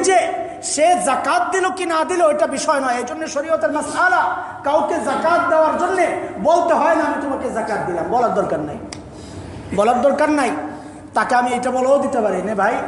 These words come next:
এবার ঈদে তুমি খরচ করো।" আপন ভাইকে আপনি জাকাত দিবেন, ভাইয়ের মন ভেঙে যাবে। তো ভাইকে জাকাত কিভাবে দিবেন? ভাইকে বলবেন, "নাও, তুমি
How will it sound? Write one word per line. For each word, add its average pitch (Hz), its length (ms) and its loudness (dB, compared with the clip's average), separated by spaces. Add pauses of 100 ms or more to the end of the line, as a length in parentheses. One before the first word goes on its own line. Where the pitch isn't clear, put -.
(320)
এবার 226 200 0
ঈদে 226 200 -2
তুমি 262 160 -4
খরচ 269 260 0
করো।" - 460 0 (500)
আপন 240 340 2
ভাইকে 254 260 2
আপনি 277 200 2
জাকাত 269 320 2
দিবেন, 277 280 0
ভাইয়ের 214 200 4
মন 294 300 2
ভেঙে 269 260 2
যাবে। 185 240 0 (600)
তো 220 80 -2
ভাইকে 262 260 2
জাকাত 277 340 2
কিভাবে 294 300 2
দিবেন? 208 240 -4 (480)
ভাইকে 247 260 -2
বলবেন, 247 300 0
"নাও, 320 220 0 (800)
তুমি 262 120 0